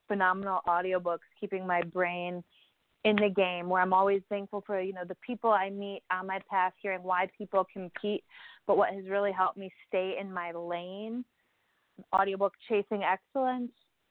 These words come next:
by Ben Bergeron. If you're looking for some good mind content, because that is where the competition truly lies, where, like, they're my unofficial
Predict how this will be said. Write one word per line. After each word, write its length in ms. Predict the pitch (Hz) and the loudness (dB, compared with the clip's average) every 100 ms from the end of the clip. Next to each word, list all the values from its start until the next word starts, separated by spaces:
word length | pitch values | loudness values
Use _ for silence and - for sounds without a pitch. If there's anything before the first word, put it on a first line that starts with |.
| _ _ _ _ | _ _ _ _
by 100 | 185 | -2
Ben 240 | 180 190 | 0 0
Bergeron. 680 | 190 190 196 214 202 196 208 | 0 0 -2 -4 -4 -4 -6
If 40 | 202 _ - | -10 _ -8
you're 100 | 190 | -8
looking 220 | 190 196 | -8 -4
for 140 | 202 196 | -4 -4
some 160 | 185 | -4
good 480 | 180 202 196 196 190 _ _ _ _ 180 | 2 4 6 4 0 _ _ _ _ -6
mind 480 | 185 190 220 220 - | 0 2 2 -2 -6
content, 400 | 214 208 214 - | -8 -8 -8 -8
because 200 | 190 185 | -10 -6
that 160 | 190 185 | -6 -6
is 100 | 185 | -6
where 140 | 185 | -8
the 80 | 185 | -10
competition 840 | 175 185 190 185 190 - 185 180 175 _ _ _ _ - | -8 -8 -8 -12 -14 -14 -14 -14 -18 _ _ _ _ -2
truly 300 | 269 320 277 | 2 4 4
lies, 340 | 196 175 180 175 | 4 4 2 -6
where, 120 | 185 | -8
like, 140 | 185 180 | -8 -8
they're 180 | 202 202 | -6 -6
my 300 | 196 185 185 - | -4 -6 -6 -4
unofficial 960 | 202 208 202 208 196 202 185 185 185 | -2 -2 0 -2 0 2 4 4 2